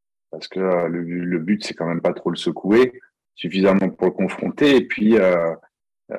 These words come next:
l'idée, euh, de là-dedans, c'est encore une fois amener un autre éclairage sur, euh, de la scène, c'est, c'est finalement de dire, ben, à un moment, Arnaud, est-ce que tu es, euh, capable, par exemple, de regarder le chemin que tu as, euh,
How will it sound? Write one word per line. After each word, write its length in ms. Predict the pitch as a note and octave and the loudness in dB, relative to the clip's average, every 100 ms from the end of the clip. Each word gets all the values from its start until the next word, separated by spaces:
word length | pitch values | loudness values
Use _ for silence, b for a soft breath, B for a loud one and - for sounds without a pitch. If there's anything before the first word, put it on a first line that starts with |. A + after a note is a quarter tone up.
| - - D2 D2+ - - E2 E2 C#2+ G2 | -8 -10 -10 -12 -16 -18 -16 -14 -12 -8
l'idée, 400 | F#2+ F#2+ A#2+ A2+ | -6 4 6 6
euh, 260 | F#2+ F#2+ | 6 2
de 100 | F#2+ | 2
là-dedans, 360 | F#2+ G2 A#2+ C3 | 0 -2 -2 -4
c'est 160 | - | -4
encore 200 | F#2+ G2 | -8 -6
une 80 | G2+ | -6
fois 140 | - A#2 | -2 0
amener 160 | G#2+ | 0
un 100 | G2+ | -2
autre 220 | G#2 - | -4 -6
éclairage 360 | G#2+ A2 G2+ G2+ | -6 0 2 2
sur, 160 | - F#2 | -4 -6
euh, 200 | F#2 F2+ | -4 -4
de 120 | F#2 | -4
la 160 | G2 G2 | -4 -4
scène, 340 | - A#2+ G2+ | -4 -4 -6
c'est, 260 | F2 - F2 | -12 -10 -10
c'est 180 | - F2+ | -10 -12
finalement 460 | - - G2 G#2 A#2 | -10 -4 0 0 0
de 60 | G#2 | 0
dire, 160 | G#2 | -2
ben, 220 | F#2+ F#2 F2+ _ _ _ - | 0 -2 -4 _ _ _ -8
à 60 | F#2 | -2
un 40 | |
moment, 480 | G2+ G#2+ B2 B2+ A2+ | 2 4 4 4 2
Arnaud, 380 | F#2+ G#2 A#2 B2 | 2 2 2 0
est-ce 100 | A2+ | 0
que 120 | A#2+ | -2
tu 340 | A2+ - G2+ | -2 -4 -2
es, 40 | G2+ | 0
euh, 140 | F#2+ | 0
capable, 640 | F#2 G2+ - A2+ G#2+ G2 | -2 -4 2 2 2 -4
par 160 | - F#2 | -6 -6
exemple, 320 | F2+ G#2+ A#2 | -4 -4 -4
de 140 | G2 G2 | -2 -4
regarder 420 | F2+ G2 F#2+ A2 | -2 -2 -2 -4
le 60 | |
chemin 400 | G#2 - G#2 A2+ - | -6 -6 -4 -4 -4
que 80 | F#2 | -10
tu 240 | - - G2 | -10 -2 2
as, 240 | G2 F#2+ | 4 4
euh, 380 | F2+ E2+ E2+ | 2 0 -2